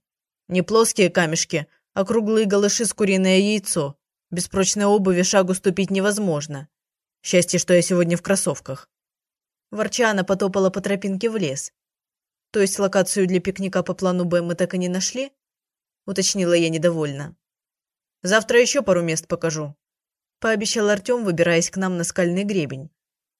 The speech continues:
Он помог подняться Эмме, который на ходу что-то дожёвывал, и жестом пригласил нас последовать за Дорой.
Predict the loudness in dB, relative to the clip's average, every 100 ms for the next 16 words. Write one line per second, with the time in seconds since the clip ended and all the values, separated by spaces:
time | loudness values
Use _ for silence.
0 | _ _ _ -8 0 2 2 2 2 2
1 | 0 4 6 6 0 -2 -2 2 2 0
2 | -2 -2 -2 -4 -4 -2 0 0 0 -2
3 | -6 -8 _ _ _ -6 2 2 2 -2
4 | -2 0 -2 -2 -4 -4 -4 -6 -2 -2
5 | -2 -2 -2 -2 -2 -4 -8